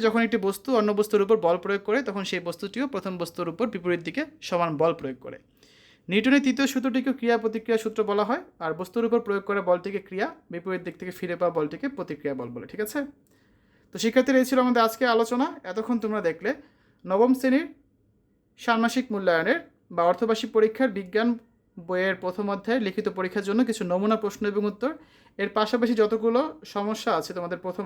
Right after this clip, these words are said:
অধ্যায়ের, সবগুলো সমস্যা করবে। সবগুলো প্রশ্নের সমাধান কিন্তু আমাদের চ্যানেলের প্লেলিস্টে দেওয়া আছে, তোমরা সেখান থেকে দেখে নিতে পারবে, ঠিক আছে?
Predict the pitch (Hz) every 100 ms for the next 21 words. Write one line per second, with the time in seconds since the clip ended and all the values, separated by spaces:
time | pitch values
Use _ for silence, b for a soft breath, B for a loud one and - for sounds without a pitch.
0 | 160 147 175 269 - - 180 180 190 185
1 | 180 202 190 180 175 - b b b -
2 | 220 214 247 254 240 226 240 214 208 220
3 | 214 220 196 190 190 190 185 180 185 196
4 | 214 220 196 196 220 262 220 185 185 190
5 | 180 170 160 151 139 143 135 139 185 208
6 | 294